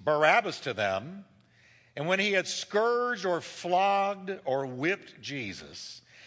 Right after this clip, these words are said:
he delivered him to be crucified. Verse twenty-seven, then the soldiers of the governor took Jesus into the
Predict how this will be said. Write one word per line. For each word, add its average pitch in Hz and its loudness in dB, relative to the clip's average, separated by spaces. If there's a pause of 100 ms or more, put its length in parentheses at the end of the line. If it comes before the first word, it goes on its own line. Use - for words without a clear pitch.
(160)
he 160 -8
delivered 175 0
him 170 -2
to 170 -2
be 170 -4
crucified. - -10 (1000)
Verse 156 0
twenty-seven, 175 2
then 175 0
the 160 -4
soldiers 170 0
of 160 -2
the 147 -6
governor 160 2
took 180 -4
Jesus 151 -4
into 156 -4
the 127 -6